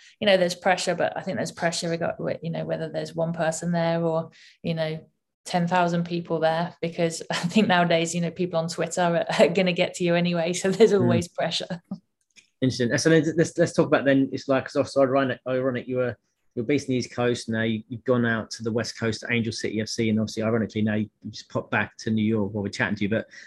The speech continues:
Speaker 2: tell us about the Angel City then, this, this new club in, in L A. Tell us how that came about and a little bit about the background. It's quite a unique sort of project going on there as well, isn't it?
Speaker 1: Yeah, so,
Speaker 2: Yeah.
Speaker 1: um, they're an expansion team. So the league added two more new teams to the league this year, so taking us up to twelve teams.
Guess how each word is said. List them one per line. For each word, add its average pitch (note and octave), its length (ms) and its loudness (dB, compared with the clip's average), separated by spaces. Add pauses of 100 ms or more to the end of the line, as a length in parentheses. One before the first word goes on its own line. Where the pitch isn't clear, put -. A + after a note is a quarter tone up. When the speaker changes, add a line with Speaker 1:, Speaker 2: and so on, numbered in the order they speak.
(140)
Speaker 2:
tell F3+ 100 6
us C#3 60 4
about D3+ 220 6
the D3+ 80 8
Angel C3+ 240 6
City C3 260 0
then, C3 200 4
this, B2 260 -4
this B2 140 -4 (100)
new C3+ 240 4
club C3 420 0 (440)
in, A#2+ 400 0
in B2 120 -2
L A#2+ 180 -2
A. A#2+ 380 -2
Tell E3 120 -2
us - 100 -4
how D3 200 0
that C3 200 -2
came C3+ 180 -4
about A#2 360 0
and A2 80 -4
a - 20 -2
little A#2 140 -4
bit A#2 100 -2
about A2+ 220 -4
the G#2+ 80 -12
background. A#2 400 -2
It's - 80 -16
quite A2+ 140 0
a B2 40 -2
unique A#2+ 340 0
sort - 220 -4
of G#2 80 -12
project A2 340 -4
going G2+ 160 -2
on G2 80 0
there G2+ 140 0
as G#2 140 -4
well, G2+ 160 -2
isn't G2 180 -4
it? - 80 -8 (720)
Speaker 1:
Yeah, C4+ 280 4
so, A3+ 460 4
Speaker 2:
Yeah. G#3 220 4
Speaker 1:
um, G3 180 0
they're A#3+ 120 4
an A3+ 80 2
expansion G3+ 600 -4
team. G3 320 -2
So F#3 160 -4
the F#3+ 100 4
league G3 260 0
added F3 320 -2
two G#3 180 -2
more F#3 240 -2
new F#3 180 0
teams F3 580 -2
to F3 420 2
the E3+ 100 -2
league E3+ 300 0
this E3 260 -6
year, E3+ 240 4
so E3 240 -2
taking E3+ 380 -2
us E3+ 160 -2
up - 160 -2
to E3+ 100 -8
twelve E3 380 0
teams. E3 460 -4